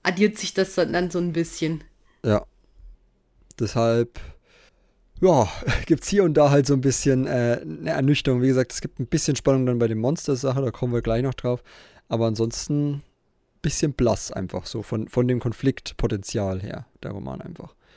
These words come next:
Speaker 2: nicht, dass die Action fehlt, die gibt's schon ab und zu, aber so das, das, was alles umspannt, ist irgendwie ein bisschen wenig. Und, äh, ist aber immerhin ein sehr abwechslungsreiches Team. Ich glaub sogar teilweise,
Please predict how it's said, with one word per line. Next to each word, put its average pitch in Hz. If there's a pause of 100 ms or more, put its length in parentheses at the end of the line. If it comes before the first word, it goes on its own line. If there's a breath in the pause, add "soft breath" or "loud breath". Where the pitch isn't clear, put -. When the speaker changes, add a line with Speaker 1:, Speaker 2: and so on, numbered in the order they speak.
(240 soft breath)
Speaker 2:
nicht, 123
dass 127
die -
Action -
fehlt, 190
die 117
gibt's -
schon 175
ab 151
und 151
zu, 170
aber 117
so 117
das, 113
das, -
was 117
alles 123
umspannt, 120
ist 156
irgendwie 113
ein 107
bisschen 104
wenig. 87 (440 loud breath)
Und, 120
äh, 113 (640)
ist 127
aber 185
immerhin 147
ein 131
sehr 135 (180)
abwechslungsreiches 123
Team. 117
Ich 95
glaub 120
sogar 123
teilweise, 120